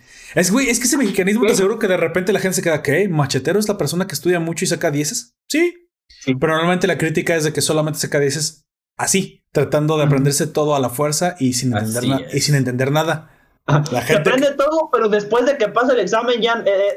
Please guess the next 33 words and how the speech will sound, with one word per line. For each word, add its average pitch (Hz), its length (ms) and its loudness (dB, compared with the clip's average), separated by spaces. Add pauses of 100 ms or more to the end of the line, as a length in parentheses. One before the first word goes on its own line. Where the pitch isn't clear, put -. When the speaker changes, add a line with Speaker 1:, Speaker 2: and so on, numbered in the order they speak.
Speaker 2:
ese 254 200 0
conocimiento 180 600 0
es 208 80 -4
como 185 260 2
si 139 260 -6 (220)
Speaker 1:
Exactamente, 151 760 0
no 156 160 2
es 202 60 2
lo 233 100 2
mismo 226 260 2
que 202 100 2
Speaker 2:
Ajá. - 80 2
Speaker 1:
estudiar 151 420 0
mucho 208 640 -2 (440)
Speaker 2:
Ajá. 151 260 2
Speaker 1:
y 190 80 2
aparte 185 500 0
entenderlo, 127 520 -2
o 110 40 -4
sea, 107 360 -4
ahí 131 180 2
ya 147 100 2
es 147 60 2
donde 139 240 0
ya 117 160 -2
tenemos 117 420 -6
el, 107 180 -6
lo 120 100 -2
mejor 120 360 -2
que 135 120 -12
puede 117 240 -4
ser, 113 200 -6
¿no? 156 220 -4